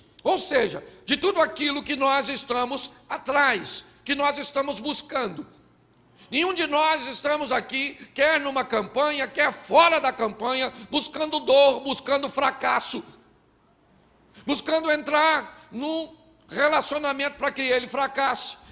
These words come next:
entrar numa sociedade para viver uma falência, comer um alimento ou tomar um remédio para ficar doente.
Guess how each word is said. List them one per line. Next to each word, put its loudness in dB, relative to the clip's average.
entrar 0
numa -4
sociedade -2
para 0
viver 0
uma -2
falência, 0
comer 4
um -4
alimento -2
ou 6
tomar 2
um -2
remédio -2
para -2
ficar 0
doente. -2